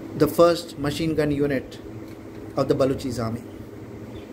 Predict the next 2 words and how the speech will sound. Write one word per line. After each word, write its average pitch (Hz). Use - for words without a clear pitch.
Khudadad 185
Khan's 165